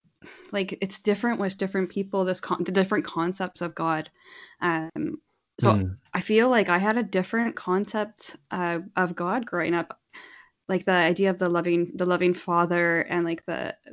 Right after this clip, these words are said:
Speaker 1: the, the nurturer, the comforter. Um, I really think that my view of God was a little bit more of a au-, authoritarian, um, the judgment of, like, the, and the righteousness and the purity, like, th-, that was
Speaker 2: Mm.
Speaker 1: kind of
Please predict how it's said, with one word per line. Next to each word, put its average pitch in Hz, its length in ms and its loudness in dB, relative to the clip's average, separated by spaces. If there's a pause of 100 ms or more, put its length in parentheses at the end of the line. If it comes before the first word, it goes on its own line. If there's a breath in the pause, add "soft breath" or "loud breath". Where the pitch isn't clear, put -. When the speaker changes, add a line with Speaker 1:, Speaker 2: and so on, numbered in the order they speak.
Speaker 1:
the, 170 320 -4
the 180 80 0
nurturer, 180 540 4
the 170 80 -4
comforter. 170 600 0 (460 loud breath)
Um, 185 280 6
I 160 100 6
really 240 280 6
think 226 260 2
that 190 180 0
my 190 220 2
view 180 300 2
of 165 180 0
God 160 240 2
was 170 420 -4 (240)
a 180 80 2
little 185 160 4
bit 185 140 0
more 175 340 6
of 180 140 -2
a 175 340 0 (460 soft breath)
au-, 190 180 0 (160)
authoritarian, 180 1300 0 (480 loud breath)
um, 160 440 -2
the 180 200 0
judgment 175 640 2
of, 175 180 -4
like, 170 220 -4
the, - 160 0
and 180 120 6
the 170 60 8
righteousness 170 800 2
and 170 180 0
the 165 180 -4
purity, 190 600 4
like, 175 240 0
th-, - 240 -4
that 185 160 4
was 104 100 4
Speaker 2:
Mm. 92 80 2
Speaker 1:
kind 226 140 2
of 220 100 -2